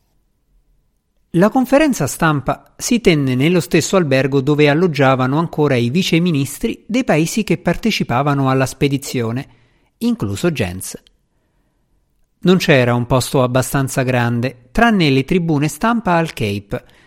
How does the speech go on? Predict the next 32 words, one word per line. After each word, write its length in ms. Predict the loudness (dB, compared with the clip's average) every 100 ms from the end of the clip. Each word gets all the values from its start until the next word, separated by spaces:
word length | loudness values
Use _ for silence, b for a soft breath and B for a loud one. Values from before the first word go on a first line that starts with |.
| b
ed 140 | -2 2
era 160 | 4
un 140 | 4 2
problema 720 | 2 4 4 4 2 -2 -4
radunare 540 | -2 0 2 2 2 2
là 280 | 2 2 0
tutti 240 | -6 -4
i 60 | -4
giornalisti. 720 | 0 -2 -2 -4 -6 -10 -16 -20 _ _ _ _ _ _ _ _ _ _ _ _ _
Il 160 | -4
fatto 360 | -2 -4 0 0
era, 440 | 2 0 -4 -6 _ _
come 240 | 2 2
Jens 420 | 4 4 4 2 0
aveva 300 | 2 2 2
notato, 640 | 0 0 0 -2 -6 _ _
che 140 | 2
i 100 | 4
giornalisti 800 | 4 2 2 2 0 -2 -2 0
nella 260 | 0 0 0
zona 220 | 2 2
del 180 | 2 0
Cape, 540 | 2 2 2 -4 -6 -2
anziché 460 | -2 -2 -2 0
diminuire 640 | 0 2 0 2 2 2 0
dopo 220 | 0 0
il 80 | 0
lancio, 420 | 0 -2 -4 -6 B B B _
erano 300 | 0 2 2
diventati 540 | 0 0 0 0 0
più 260 | -4 0 0
numerosi 680 | 2 2 2 2 -2 -4 -8